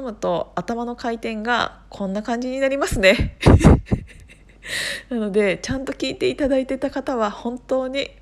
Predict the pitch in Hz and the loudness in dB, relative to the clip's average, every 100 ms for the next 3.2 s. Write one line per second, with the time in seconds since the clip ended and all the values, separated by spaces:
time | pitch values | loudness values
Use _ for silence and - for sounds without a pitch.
0 | 214 202 208 208 208 220 196 202 202 196 | -6 -6 -4 -6 -4 -4 -4 -4 -4 -4
1 | 214 202 180 - - - - - - - | -4 -4 -6 -6 -8 -8 -16 -14 -16 -14
2 | - 190 185 180 180 254 254 269 294 392 | -8 -4 -2 -2 -4 -4 -6 -8 -8 -8
3 | 240 | -10